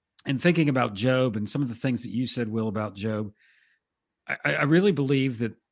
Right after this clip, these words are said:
that suffering that Job went through was to test and to prove his faith, to make his faith more perfect.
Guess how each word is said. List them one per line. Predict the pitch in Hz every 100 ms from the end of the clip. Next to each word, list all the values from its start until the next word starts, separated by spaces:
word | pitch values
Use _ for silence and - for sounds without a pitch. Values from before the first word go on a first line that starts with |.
| -
that | 127 127 -
suffering | - 156 143 135 117
that | 113
Job | 98 127 127
went | 107 123 117
through | 110 101
was | 95 101
to | -
test | 98 - 127 - - -
and | 117 107
to |
prove | - - - 151 110 95 92 - - -
his | 113
faith, | - 143 120 85 -
to | 110
make | 113 110
his | 107 101
faith | - 135 120 113 - -
more | 110 104
perfect. | - 165 147 98 90